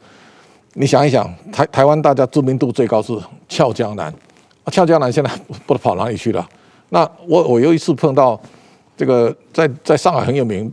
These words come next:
鹿港小镇，原来鹿港小镇的老板，他是卖三亿多美金呢。我说：“哎，现在如果鹿港小镇拿出来卖，啊，大概能卖多少？”他说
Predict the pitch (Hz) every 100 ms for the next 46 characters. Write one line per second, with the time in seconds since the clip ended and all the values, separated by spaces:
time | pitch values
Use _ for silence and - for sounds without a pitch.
0 | - - 185 135 143 - 101 147 117 110
1 | - 139 123 139 147 113 123 135 117 107
2 | 110 110 98 - - _ _ _ - 196
3 | 214 214 180 190 180 156 147 104 90 110
4 | 101 82 _ _ _ - - _ _ _
5 | _ _ _ _ - 135 202 196 127 -
6 | 202 190 165 175 151 113 104 - 196 151
7 | 156 110 123 120 117 139 104 120 95 95
8 | _ - 123 - 139 127 104 104 110 92
9 | 92 - - 123